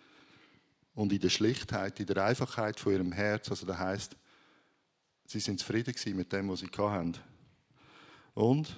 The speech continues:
und das ist der Vers siebenundvierzig, und das ist das Ziel, dass wir da wie ganz tief in uns innen aufnehmen.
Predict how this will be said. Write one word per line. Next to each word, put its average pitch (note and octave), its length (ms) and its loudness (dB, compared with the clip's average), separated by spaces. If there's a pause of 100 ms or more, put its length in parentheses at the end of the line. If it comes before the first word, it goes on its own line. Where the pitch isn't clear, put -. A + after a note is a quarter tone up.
und G#2+ 180 -4
das G#2+ 140 2
ist - 140 -6
der F#2+ 80 -2
Vers G2+ 320 2
siebenundvierzig, A#2+ 680 0
und G2+ 160 -6
das A#2 160 -2
ist - 180 -4
das - 40 -10
Ziel, A2+ 300 -2
dass G#2 160 2
wir G#2 100 0
da G2+ 180 4
wie B2 160 2
ganz A2+ 440 2
tief A#2+ 300 -4
in G#2 80 4
uns G#2 200 4
innen G2 300 0
aufnehmen. G#2 440 0